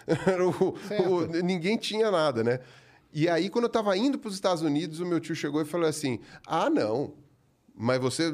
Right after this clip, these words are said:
Speaker 1: a coisa? Não, eu acabei de ganhar esse dinheiro aqui, não, eu pago a tua câmera."
Speaker 2: Olha que
Speaker 1: Aí ele
Speaker 2: legal.
Speaker 1: pagou minha câmera.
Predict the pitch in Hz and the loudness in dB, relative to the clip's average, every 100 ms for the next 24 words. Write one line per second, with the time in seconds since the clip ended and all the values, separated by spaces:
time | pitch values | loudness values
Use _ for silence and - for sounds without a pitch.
0 | 127 113 139 220 214 196 190 196 - 147 | 0 -2 0 0 2 0 2 2 0 0
1 | 147 285 302 208 165 170 214 156 139 127 | 2 2 2 2 2 2 2 0 -4 -2
2 | 131 151 147 110 156 262 160 95 131 151 | 2 2 2 -2 -2 -2 -2 -2 0 2
3 | 240 156 151 156 214 247 - 131 131 95 | 4 2 0 0 0 -2 0 0 0 -6
4 | - _ _ _ _ _ 131 151 151 123 | -14 _ _ _ _ _ -14 -12 -10 -4
5 | 127 127 120 139 131 151 - 110 92 | -2 0 0 0 0 -4 -4 -8 -10